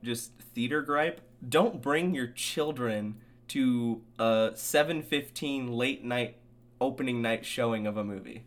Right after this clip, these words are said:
okay? I got to hear Gerber Baby, like, five rows ahead of us.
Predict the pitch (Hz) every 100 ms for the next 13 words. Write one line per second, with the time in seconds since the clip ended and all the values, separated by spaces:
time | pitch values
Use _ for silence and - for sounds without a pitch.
0 | - - 120 127 - - - - - -
1 | - - 143 202 196 151 143 139 123 131
2 | 131 156 127 113 104 101 101 110 113 -
3 | 117 110 - - 139 160 147 139 131 120
4 | 131 139 131 101 104 -